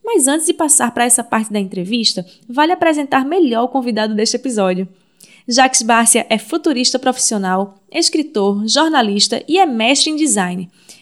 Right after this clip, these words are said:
Ele é pesquisador do Institute for the Future e nessa ponte entre Califórnia e o Recife, que é onde ele mora, pesquisa futuros do clima, meio ambiente e governança.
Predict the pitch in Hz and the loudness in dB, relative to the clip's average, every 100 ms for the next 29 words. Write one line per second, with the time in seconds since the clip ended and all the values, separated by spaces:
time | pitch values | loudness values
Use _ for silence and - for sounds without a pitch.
0 | - 285 302 339 381 320 269 285 277 330 | -2 0 2 2 2 2 4 2 2 0
1 | 349 392 339 - 311 320 320 262 262 208 | 0 0 -2 0 0 0 -2 -4 -2 -4
2 | 180 - - - 269 269 381 494 - 277 | -6 -12 -20 -8 -4 0 2 0 0 2
3 | 262 262 240 247 339 415 415 254 262 254 | 2 0 -2 -2 2 2 0 0 0 2
4 | 247 233 220 269 339 330 226 208 208 196 | 0 2 2 0 -2 -2 0 2 2 0
5 | 196 190 254 320 - - - - 311 320 | 0 0 0 0 -6 -20 -10 -2 0 2
6 | 294 302 277 269 359 349 311 247 220 220 | 0 0 -2 -2 0 2 0 0 0 2
7 | 233 233 _ - 262 320 392 320 254 240 | 0 -4 _ -8 -2 2 2 4 4 4
8 | 262 311 - 247 214 277 330 285 196 185 | 2 -4 -4 -4 0 0 2 2 2 2
9 | 175 190 | 0 0